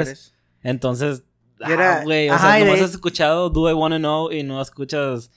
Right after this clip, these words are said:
Speaker 2: no
Speaker 1: Y
Speaker 2: sé.
Speaker 1: luego ya, ya ves el típico meme donde era la morra, ¿no? Eran los, los Vans, era el, el café del Starbucks y era la portada del, del A M, güey.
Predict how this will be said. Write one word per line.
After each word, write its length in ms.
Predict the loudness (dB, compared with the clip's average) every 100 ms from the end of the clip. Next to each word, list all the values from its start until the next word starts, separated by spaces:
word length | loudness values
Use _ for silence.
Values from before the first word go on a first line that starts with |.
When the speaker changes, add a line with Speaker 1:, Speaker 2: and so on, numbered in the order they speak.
| _ _ -10
Speaker 2:
no 100 | -2
Speaker 1:
Y 40 |
Speaker 2:
sé. 100 | 4
Speaker 1:
luego 240 | 4 6
ya, 320 | 4 4 4 2
ya 160 | 2
ves 140 | 0 -2
el 120 | -8
típico 340 | -8 -8 -6
meme 280 | -6 -6 -6
donde 480 | -8 -6 -6 -6 -6
era 140 | -4
la 140 | -2 -2
morra, 380 | -4 -4 -2 -4
¿no? 200 | -6 -6
Eran 160 | -6 -6
los, 160 | -8
los 220 | -8 -8 -2
Vans, 500 | 0 0 -2 -6 -14 -20 _ -4
era 220 | 0 0
el, 180 | 0 -4
el 120 | -4
café 300 | -4 -4 -4
del 200 | -4 -4
Starbucks 580 | -4 -2 -2 -4 -8 -6
y 20 |
era 180 | -4 0
la 120 | 0
portada 420 | -2 -4 0 2
del, 280 | 2 0 -2
del 180 | -2 0
A 160 | 0 0
M, 300 | 0 -2 -2
güey. 180 | -4